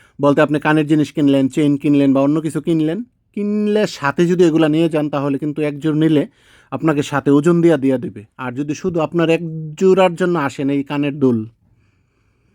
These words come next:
বা টপ, এগুলা কিন্তু আপনাকে পিস হিসাবে নিতে হবে বেশি দাম দিয়া।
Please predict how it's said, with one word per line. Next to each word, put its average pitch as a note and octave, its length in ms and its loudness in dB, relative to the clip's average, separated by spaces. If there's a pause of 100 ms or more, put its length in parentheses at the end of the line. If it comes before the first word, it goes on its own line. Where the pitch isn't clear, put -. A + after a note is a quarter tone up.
(140)
বা A#2+ 160 0
টপ, C3 380 2 (500)
এগুলা D3+ 280 -2
কিন্তু D#3 200 -4
আপনাকে D3+ 280 -2
পিস F#3+ 360 -2
হিসাবে F3+ 340 0
নিতে E3+ 180 2
হবে E3 260 2
বেশি D#3 280 0
দাম A#2+ 260 2
দিয়া। G#2+ 180 -6